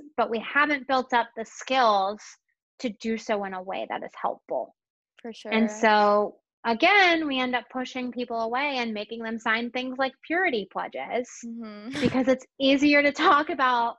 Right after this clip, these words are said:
Speaker 1: the black and white, "Well, the Bible says this," than it is to actually confront why we feel the way we feel.
Speaker 2: That's true. I really, like, I have respect for the fact that you guys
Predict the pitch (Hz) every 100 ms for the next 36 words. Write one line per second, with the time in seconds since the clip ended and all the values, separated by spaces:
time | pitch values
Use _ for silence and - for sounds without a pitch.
0 | _ _ _ 262 220 233 233 262 269 262
1 | 247 247 240 - 233 233 233 220 226 226
2 | 226 - 220 208 233 247 208 - _ 240
3 | 226 220 208 214 208 - - 202 202 -
4 | 202 - 226 220 _ - 220 214 - -
5 | - _ _ _ _ - 208 202 196 185
6 | 104 - 185 - - - - 196 - _
7 | _ _ _ _ _ _ _ 220 214 -
8 | - 202 196 208 226 _ _ _ _ -
9 | 247 240 240 262 294 277 233 214 208 -
10 | _ _ _ 226 240 247 240 233 - -
11 | 202 - - - 220 220 202 196 - 202
12 | 190 196 202 196 190 - 220 -